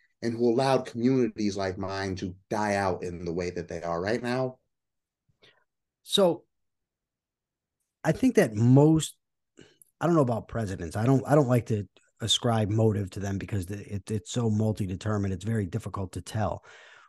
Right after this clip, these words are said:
Speaker 2: But I don't think most liberals, for instance, are like, "Let's just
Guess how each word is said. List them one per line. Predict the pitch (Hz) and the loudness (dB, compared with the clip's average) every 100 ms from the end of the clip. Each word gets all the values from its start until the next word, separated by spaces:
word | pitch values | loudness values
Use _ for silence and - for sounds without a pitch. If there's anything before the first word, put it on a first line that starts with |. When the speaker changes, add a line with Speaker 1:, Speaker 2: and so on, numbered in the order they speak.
| _ _ _ - | _ _ _ -4
Speaker 2:
But | 147 - | -4 -2
I | 147 226 | 2 4
don't | 226 170 | 2 0
think | - 151 - | -2 -2 -2
most | 113 120 120 104 - _ _ _ _ | 0 0 0 -2 -8 _ _ _ _
liberals, | 151 123 123 82 82 - - _ _ _ | -4 2 2 0 -12 -16 -20 _ _ _
for | 101 | -8
instance, | 87 - 82 78 - _ _ _ _ _ - | -6 -8 -10 -10 -14 _ _ _ _ _ 0
are | 120 113 110 104 | 2 4 2 0
like, | 101 107 - | -2 -4 -2
"Let's | 120 127 - | 0 0 0
just | 127 104 - | -8 -8 -12